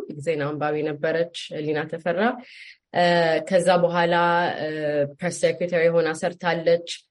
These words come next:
እ፣ ኦፍ ኮርስ እሱ፣ ይሄ እሱ ጊዜያት በጣም ትንሽ ነበርኩ ወይም አልተወለድኩ ነበር ጭራሽ። እሱ ከሜሞሪ ትዝ አይለኝም። ግን በኋላ ላይ፣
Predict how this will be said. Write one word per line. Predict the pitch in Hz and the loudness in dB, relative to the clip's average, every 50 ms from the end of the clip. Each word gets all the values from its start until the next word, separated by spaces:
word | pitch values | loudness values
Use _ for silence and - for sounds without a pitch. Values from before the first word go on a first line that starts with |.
| _ _ _ _ _ - | _ _ _ _ _ -4
እ፣ | 147 156 151 139 143 | -2 -2 0 0 0
ኦፍ | - - - | -2 -4 -4
ኮርስ | - - 143 139 - - - | 0 0 0 0 -2 -10 -10
እሱ፣ | 170 - - - - | -10 -10 -8 -4 -2
ይሄ | 127 170 175 175 165 160 156 | 0 2 4 4 4 2 2
እሱ | - 175 - - 185 175 | 0 -2 -2 -2 -2 0
ጊዜያት | 160 175 170 180 170 175 190 208 214 - - - | 2 2 4 4 4 4 2 0 0 0 -2 0
በጣም | 156 165 165 - 170 | 0 0 2 2 0
ትንሽ | 170 196 170 170 - | 0 0 -2 0 0
ነበርኩ | 180 151 151 160 156 - | 0 0 0 -2 0 2
ወይም | 175 160 151 147 | 2 2 2 0
አልተወለድኩ | 151 - 214 190 175 156 156 160 - | 0 2 4 4 4 4 2 0 2
ነበር | 170 170 170 180 175 | 0 2 2 2 0
ጭራሽ። | 175 - 170 165 156 156 156 - - - | 2 0 -2 -2 -2 -4 -6 -8 -8 -8
እሱ | - - - - 190 190 190 190 - - - - - _ - | -8 -6 -4 -2 -2 -2 -2 -4 -8 -8 -8 -8 -10 _ -12
ከሜሞሪ | - - 185 185 170 170 175 185 208 | -4 0 4 4 6 6 8 6 6
ትዝ | 214 214 190 165 165 | 4 2 0 2 2
አይለኝም። | 165 156 151 156 156 156 160 165 165 | 2 2 2 0 0 -2 -2 -4 -2
ግን | 165 196 208 226 226 262 269 - - _ _ - - - _ _ _ _ _ _ _ _ - | 0 2 4 4 4 2 -2 -4 -6 _ _ -20 -20 -20 _ _ _ _ _ _ _ _ -4
በኋላ | 180 190 202 214 208 208 208 208 | -2 0 2 4 4 4 4 4
ላይ፣ | 214 214 226 | 2 2 2